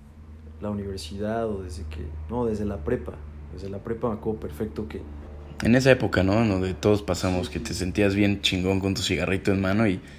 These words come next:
Speaker 2: nada más te veías bien ridículo.
Speaker 1: Pero la verdad es que en ese momento como que no piensas en el daño que neta le puedes estar haciendo a tu cuerpo del futuro. Entonces,
Speaker 2: Sí, claro.
Speaker 1: pues, te fumabas una cajetilla, dos, tres, cuatro a la semana y, pues,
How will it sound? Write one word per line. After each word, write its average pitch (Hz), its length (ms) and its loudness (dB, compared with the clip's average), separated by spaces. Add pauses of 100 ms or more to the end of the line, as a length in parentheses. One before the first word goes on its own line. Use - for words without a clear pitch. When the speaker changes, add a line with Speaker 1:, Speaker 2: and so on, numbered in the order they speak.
(280)
Speaker 2:
nada 104 160 8
más 101 200 4
te 98 100 6
veías 98 560 2 (520)
bien 101 240 8
ridículo. 92 480 2 (600)
Speaker 1:
Pero 117 120 -2
la 117 100 4
verdad 147 180 0
es 123 120 -4
que 107 60 -10
en 113 80 -4
ese 123 140 -4
momento 120 300 -4
como 110 160 -4
que 95 100 -8
no 113 160 -4
piensas 120 380 -4
en 101 60 -8
el 95 120 -6
daño 113 260 0
que 98 140 -8
neta 110 280 -2
le 107 100 -2
puedes 113 260 -8
estar 110 200 -6
haciendo 107 420 0
a 92 120 -8
tu - 200 -16
cuerpo 110 400 0
del 98 100 0
futuro. 104 440 -4
Entonces, 104 480 -6
Speaker 2:
Sí, 95 160 2
claro. 87 280 -2 (340)
Speaker 1:
pues, - 140 -16
te 98 100 -8
fumabas 104 580 -2
una 107 180 0
cajetilla, 107 680 -4
dos, 101 600 -4
tres, 104 460 -4
cuatro 104 440 -6
a 90 40 -8
la 87 80 -14
semana 101 580 -8
y, 104 80 -6
pues, - 180 -20